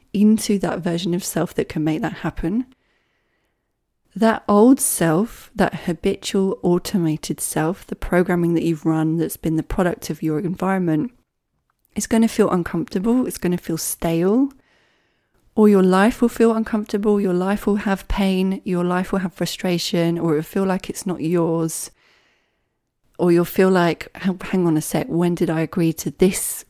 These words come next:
being my life? Like, what's going on? This isn't how I want to experience it, and I don't know how to change it." It, this is the work, right? It's the reprogramming.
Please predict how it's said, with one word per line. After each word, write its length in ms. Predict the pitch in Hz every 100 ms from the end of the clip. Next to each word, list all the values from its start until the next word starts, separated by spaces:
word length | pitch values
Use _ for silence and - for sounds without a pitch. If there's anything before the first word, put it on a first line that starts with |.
| 208
being 340 | 170 165 165
my 460 | 156 147 147 147 180 _ -
life? 640 | 165 170 254 - - - _ _ _ _ _ _ _
Like, 200 | 170 151 -
what's 540 | - 175 175 175 - -
going 320 | 156 151 151
on? 280 | 147 220 269 - -
This 200 | 180 -
isn't 300 | 185 214 139
how 260 | - 185
I 60 | 180
want 220 | 185 175
to 100 | -
experience 640 | 160 - - 160 165 - -
it, 200 | 226 - _ _ _ _ _ _ -
and 500 | 165 156 160 190 - -
I 120 | 180
don't 420 | 156 170 165 160 175
know 520 | 175 185 175 160 165 _ _ _ _ _
how 260 | - 180 160
to 480 | - 160 147 147 160 _
change 460 | - - 185 196 156
it." 460 | 147 190 - - - _ _ _ _ _ _ _ _
It, 280 | - - - - -
this 220 | 175 -
is 160 | 170
the 140 | - 147
work, 400 | 151 143 - -
right? 240 | 151 156
It's 200 | 156 -
the 100 | -
reprogramming. 840 | 160 147 147 - - - - 156